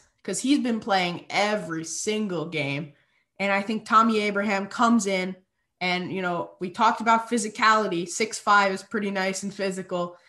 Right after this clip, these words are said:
And I think he goes up there with all these creative players, Hakim Ziyech, uh, Mason Mount, who can really, you know, give some nice balls into him, along with the fullbacks, Ben Chilwell and, uh, Reece James. And I think he can definitely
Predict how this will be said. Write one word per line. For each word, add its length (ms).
And 100
I 60
think 220
he 180
goes 340
up 220
there 140
with 140
all 120
these 160
creative 400
players, 360
Hakim 280
Ziyech, 580
uh, 160
Mason 400
Mount, 300
who 80
can 140
really, 220
you 100
know, 240
give 300
some 340
nice 220
balls 400
into 240
him, 160
along 260
with 120
the 60
fullbacks, 520
Ben 160
Chilwell 440
and, 320
uh, 260
Reece 240
James. 400
And 80
I 80
think 180
he 220
can 180
definitely 640